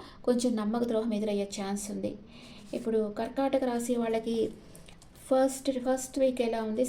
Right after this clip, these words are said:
సెకండ్ టెన్ డేస్, థర్డ్ టెన్ డేస్ ఎలా ఉన్నాయో చూస్తాం. కర్కాటక రాశి వాళ్ళకి ఫస్ట్ టెన్ డేస్ జడ్జిమెంట్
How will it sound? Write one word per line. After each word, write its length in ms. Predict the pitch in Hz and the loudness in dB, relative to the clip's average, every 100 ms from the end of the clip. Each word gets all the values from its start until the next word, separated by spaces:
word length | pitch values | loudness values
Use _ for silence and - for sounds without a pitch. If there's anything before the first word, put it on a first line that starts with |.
| 247 | 0
సెకండ్ 320 | 240 262 254 | 2 2 2
టెన్ 140 | 233 226 | 0 2
డేస్, 200 | 247 247 - | 2 2 0
థర్డ్ 180 | 247 247 233 | -2 0 -2
టెన్ 140 | 214 | 0
డేస్ 160 | 220 220 | 0 0
ఎలా 100 | 208 202 | 0 -2
ఉన్నాయో 220 | 202 233 196 | -2 -4 -6
చూస్తాం. 320 | 202 208 262 - - - - - - - - | -6 -4 -4 -4 -12 -20 -20 -20 -20 -12 -4
కర్కాటక 480 | 311 - 254 254 233 | -4 0 0 2 0
రాశి 240 | 226 240 226 | 0 0 0
వాళ్ళకి 300 | 208 214 262 262 | 0 2 2 2
ఫస్ట్ 320 | 240 240 240 262 | -2 -4 0 0
టెన్ 180 | 226 202 | 2 0
డేస్ 240 | 214 254 - - | 2 0 0 -2
జడ్జిమెంట్ 460 | 202 - 240 233 | -2 -2 -4 -4